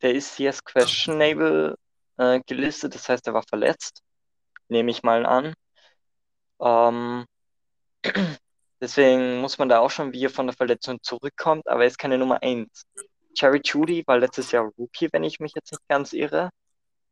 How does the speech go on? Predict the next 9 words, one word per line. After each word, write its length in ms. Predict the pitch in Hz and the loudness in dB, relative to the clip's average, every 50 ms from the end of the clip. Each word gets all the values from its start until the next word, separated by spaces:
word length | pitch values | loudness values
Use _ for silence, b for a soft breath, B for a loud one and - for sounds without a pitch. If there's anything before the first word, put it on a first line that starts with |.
| _ _ | _ _
Und 300 | - 123 123 123 123 - | 0 0 0 0 -2 -6
ist 220 | 120 - - - | -8 -10 -8 -8
ein 260 | 131 127 123 120 117 - _ _ _ _ _ _ _ _ _ | -6 -6 -6 -8 -10 -12 _ _ _ _ _ _ _ _ _
guter 640 | 127 127 123 131 - - 180 170 165 175 170 - - - _ - | -10 -8 -8 -10 -2 2 4 4 4 2 0 -4 -10 -16 _ -12
Spieler, 560 | - - - _ 135 135 127 139 139 143 - - - | -12 -12 -10 _ -8 -4 0 2 2 2 0 -2 -8
ist 140 | - - 127 | -12 -10 -8
ein 160 | 127 120 117 - | -8 -8 -8 -10
guter 380 | - 135 139 - - 165 - | -10 -10 -6 -4 -4 -4 -4
zweiter 520 | - - - 127 120 120 123 - - 127 | -6 -2 2 4 6 6 4 4 2 0